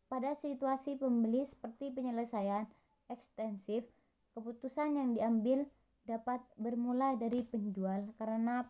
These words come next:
penjual dapat membantu memuaskan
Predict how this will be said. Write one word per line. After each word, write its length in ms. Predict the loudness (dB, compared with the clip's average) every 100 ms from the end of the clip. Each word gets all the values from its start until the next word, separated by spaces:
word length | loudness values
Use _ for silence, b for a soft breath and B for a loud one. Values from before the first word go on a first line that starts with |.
| -2
penjual 560 | -2 0 0 0 0 -2 B B -4
dapat 480 | -2 2 0 0
membantu 640 | 0 2 4 2 2 2 4
memuaskan 800 | 4 6 4 2 0 -2 -2